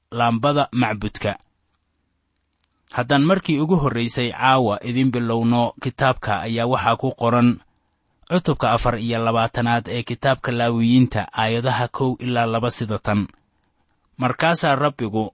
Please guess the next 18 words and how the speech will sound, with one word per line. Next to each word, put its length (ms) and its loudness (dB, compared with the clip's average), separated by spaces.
Muuse 380 -2
la 120 0
hadlay 480 -2
oo 160 -2
wuxuu 280 -2
ku 140 -2
yidhi, 460 -4
"Waxaad 320 -2
reer 260 -2
banu 280 -2
Israa'iil 520 -4
ku 220 -4
amartaa 640 -2
inay 260 -2
kuu 220 -2
keenaan 560 -2
saliid 400 -2
saafiya 720 -2